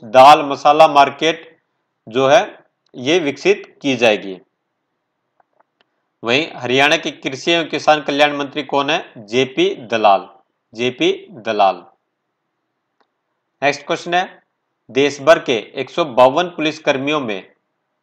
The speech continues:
हरियाणा पुलिस के कितने पुलिस अधिकारियों को वर्ष दो हज़ार इक्कीस के लिए जांच में उत्कृष्टता के लिए केंद्रीय गृह मंत्री पदक के लिए चुना गया है? तो ये चुना गया है चार पुलिस अधिकारियों को।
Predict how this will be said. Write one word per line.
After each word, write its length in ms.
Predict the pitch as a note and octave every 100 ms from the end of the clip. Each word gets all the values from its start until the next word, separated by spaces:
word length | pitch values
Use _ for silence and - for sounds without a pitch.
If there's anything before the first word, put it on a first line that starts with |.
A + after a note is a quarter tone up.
| _
हरियाणा 420 | A#2+ B2 D3+ F3+
पुलिस 280 | G3 F3+ F3+
के 140 | - D#3+
कितने 320 | E3 D#3 F3+
पुलिस 320 | - E3 E3
अधिकारियों 560 | D3+ C3 C3 C3+ C3+ D#3
को 400 | D3+ C#3 D#3 -
वर्ष 480 | A#2+ A2 B2 D#3+ E3+
दो 140 | E3
हज़ार 220 | F3 E3 C#3+
इक्कीस 360 | C3 E3 D3+
के 140 | - C3+
लिए 240 | B2+ C#3+ - _ _ _ _ _
जांच 420 | A2 G#2 C3+ E3 F3
में 140 | E3
उत्कृष्टता 560 | D#3 - D#3 C#3 - D#3+
के 160 | C3
लिए 160 | A#2 G2+ F2+ _ _
केंद्रीय 360 | C#3 C#3 D3+ F3
गृह 260 | C3 C3 D3+
मंत्री 280 | C#3+ C3 D3
पदक 340 | C#3 B2+ C3+
के 120 | C#3+
लिए 180 | B2+ D#3
चुना 300 | D#3+ C3+ B2+
गया 220 | G#2 G#2 F#2
है? 180 | F2+ _ _ _ _ _ _
तो 60 | -
ये 200 | A2 C3+
चुना 280 | C3+ C3 C#3
गया 260 | C3 C#3 E3
है 200 | - - _ _
चार 300 | - C#3 D3
पुलिस 400 | D3+ C#3 D#3 D#3+ -
अधिकारियों 600 | C3+ A#2 A#2 A2+ G#2 G2
को। 180 | G#2+